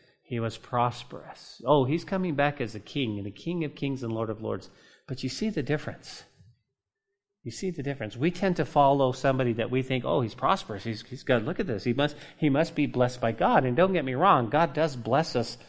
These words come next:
monetarily from time to time. But that's not why we follow the Lord, is it?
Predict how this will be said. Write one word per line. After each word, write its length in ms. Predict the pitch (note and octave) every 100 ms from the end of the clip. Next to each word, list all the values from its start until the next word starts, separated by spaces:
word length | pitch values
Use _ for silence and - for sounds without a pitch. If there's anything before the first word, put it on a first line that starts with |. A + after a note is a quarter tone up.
| -
monetarily 760 | C#3 B2+ A#2+ D#3+ F#3 D#3+ A#2+ G#2
from 200 | A#2 G#2
time 260 | A2+ G#2+
to 80 | G2+
time. 300 | - A2 F2+ - _ _ _ _ _ _ _ _ _ _ -
But 120 | A2+
that's 260 | B2+ C3+ -
not 180 | B2
why 160 | C#3 A#2+
we 160 | A2+ G#2
follow 380 | - A2 G#2+
the 120 | G#2+ G#2
Lord, 260 | A2+ G#2+
is 180 | A2 -
it? 140 | G#2